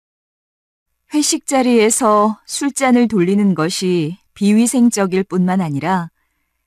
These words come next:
자신의 의지와 상관없이 과음을 하게 되는 등 건강에 나쁜 술 문화이므로 없어져야 한다고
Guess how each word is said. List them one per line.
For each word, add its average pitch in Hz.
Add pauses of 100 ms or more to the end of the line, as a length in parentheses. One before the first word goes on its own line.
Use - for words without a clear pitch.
(280)
자신의 247
의지와 247
상관없이 247 (100)
과음을 220
하게 262
되는 170
등 160 (720)
건강에 220
나쁜 214
술 277
문화이므로 185 (460)
없어져야 254
한다고 170